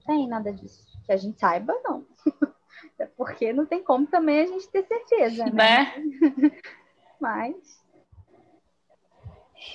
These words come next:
Speaker 2: Ok, a próxima pergunta é da Adriana, pelo Instagram, e a pergunta é,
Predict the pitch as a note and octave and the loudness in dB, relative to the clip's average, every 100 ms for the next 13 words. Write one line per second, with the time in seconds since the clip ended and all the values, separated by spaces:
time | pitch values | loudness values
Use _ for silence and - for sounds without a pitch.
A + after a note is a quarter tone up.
0 | - _ _ _ _ _ _ _ _ - | -20 _ _ _ _ _ _ _ _ -4
1 | G3+ - F3+ E3+ G3 G#3+ A3 G#3+ A#3+ A#3 | -2 2 2 4 4 4 4 2 4 0
2 | A3+ A3+ A3 G#3+ B3+ C4 B3+ A3 A3 G#3+ | 2 0 0 -2 -2 2 2 6 6 6
3 | G#3 G3+ - G#3 G3 G#3+ F#3 F#3+ C4 E4+ | 4 0 -2 -4 -2 -2 0 -2 0 -2
4 | E4 A3+ G3 F#3+ G#3 F#3+ F#3 F#3+ A3+ C4 | -2 -6 -8 -12 -12 -6 -2 0 0 -2
5 | A#3 A3+ G#3+ G#3+ A3+ A#3+ F#3+ | -6 -6 -12 -12 -6 0 0